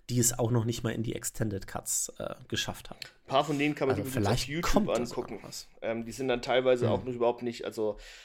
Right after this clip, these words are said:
Speaker 2: da ist noch Greenscreen hinten dran und nicht abgemischt vom Ton her und so. Aber ein paar, wer sich interessiert da dafür, der kann da noch mal gucken. Also ich bin echt gespannt, ich werd's mir dann natürlich zulegen. Ich hoffe, ich werde nicht enttäuscht,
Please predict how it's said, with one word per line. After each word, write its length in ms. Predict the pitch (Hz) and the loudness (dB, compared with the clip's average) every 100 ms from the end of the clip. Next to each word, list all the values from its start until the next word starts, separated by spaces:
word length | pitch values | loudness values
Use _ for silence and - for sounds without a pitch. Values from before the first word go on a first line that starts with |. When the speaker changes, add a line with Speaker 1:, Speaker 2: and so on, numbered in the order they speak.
| _ | _
Speaker 2:
da 80 | 92 | -4
ist 140 | 107 | -2
noch 120 | 120 - | -4 -4
Greenscreen 500 | 135 143 - 123 127 | -4 -4 -4 -4 -2
hinten 280 | 120 120 | -2 -4
dran 380 | 113 104 110 107 | -2 0 0 -2
und 160 | 71 104 | -4 -4
nicht 180 | 104 - | -4 -4
abgemischt 440 | - 107 107 - | -4 -4 -4 -6
vom 160 | 101 - | -12 -6
Ton 200 | 123 127 | -4 -2
her 140 | 110 | -2
und 140 | 101 | -2
so. 100 | 101 | 2
Aber 140 | 110 156 | 4 4
ein 100 | 156 | 2
paar, 300 | 165 190 196 - _ | 0 -2 -4 -16 _
wer 120 | 123 | -2
sich 220 | 131 143 143 | -2 -6 -12
interessiert 440 | 135 131 151 147 | -12 -8 -6 -2
da 80 | 117 | 0
dafür, 440 | 107 - 117 113 | -2 -4 -4 -4
der 380 | 107 107 107 113 _ - | -2 -2 -2 -6 _ -20
kann 180 | - 90 | -12 -8
da 80 | 98 | -8
noch 160 | - - | -8 -12
mal 80 | |
gucken. 180 | - - | -14 2
Also 160 | - 196 | 2 4
ich 60 | 180 | 2
bin 100 | 180 | 4
echt 140 | 214 | 2
gespannt, 340 | 165 - 190 | -2 4 4
ich 100 | 151 | 6
werd's 200 | 147 147 | 0 0
mir 120 | 147 143 | 0 2
dann 140 | 147 | 4
natürlich 360 | 135 - 147 - | 4 2 -4 -4
zulegen. 460 | - 160 147 135 - - - | -6 0 0 0 -10 -18 -10
Ich 80 | - | 4
hoffe, 220 | 185 - | 4 4
ich 120 | 127 | 10
werde 160 | 131 127 | 10 10
nicht 160 | 131 | -2
enttäuscht, 560 | 117 - 143 156 156 | -4 4 6 6 2